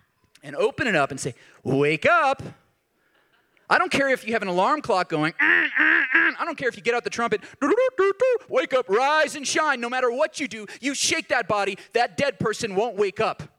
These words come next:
And everyone around you is gonna be like, "What is that crazy person? Let's get him out of here," right?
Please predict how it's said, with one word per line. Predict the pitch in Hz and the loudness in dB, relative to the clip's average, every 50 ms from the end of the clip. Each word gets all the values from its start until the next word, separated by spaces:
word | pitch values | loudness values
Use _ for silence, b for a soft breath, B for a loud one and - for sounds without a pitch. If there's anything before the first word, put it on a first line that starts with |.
| _ _ _ B B B B B B | _ _ _ B B B B B B
And | - 185 196 | -2 -2 0
everyone | 233 285 330 339 359 359 330 320 311 302 | 0 0 0 0 0 -2 0 0 0 0
around | 294 277 285 302 311 269 190 | 0 2 2 0 0 -2 -2
you | 202 | -6
is | 180 - | -8 -6
gonna | - 175 156 | -6 -4 -2
be | 156 | -2
like, | 147 143 | -2 -2
"What | 143 160 180 190 185 | -2 -2 -2 -2 -2
is | 185 160 - | -4 -6 -8
that | 165 - | -10 -10
crazy | - - 190 170 156 151 147 139 | -4 -2 -2 -2 -2 -4 -6 -4
person? | - 160 147 - 139 151 | -2 -2 -2 -2 -4 -4
Let's | 175 180 - | -4 -4 -2
get | 214 202 | -2 -2
him | 196 190 | 0 0
out | 190 220 214 | 0 0 0
of | 196 170 | -2 -2
here," | 175 170 170 139 | -2 -2 -2 -2
right? | 123 143 190 269 - - - - | 0 -2 -2 -2 -4 -8 -16 -18